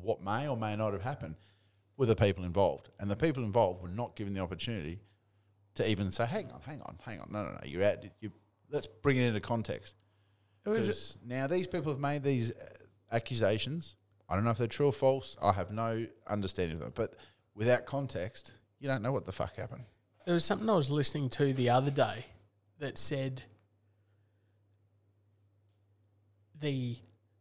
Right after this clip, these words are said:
Speaker 2: those making the allegations, one of those parties said,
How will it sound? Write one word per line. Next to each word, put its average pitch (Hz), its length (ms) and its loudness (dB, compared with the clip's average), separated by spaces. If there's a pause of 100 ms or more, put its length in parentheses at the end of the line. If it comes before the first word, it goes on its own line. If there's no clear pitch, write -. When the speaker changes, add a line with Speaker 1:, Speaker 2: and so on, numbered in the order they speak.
(320)
Speaker 2:
those 151 260 6
making 135 340 0
the 120 100 4
allegations, 117 840 0 (580)
one 143 260 4
of 139 160 2
those 117 240 4
parties 117 440 0
said, 131 360 2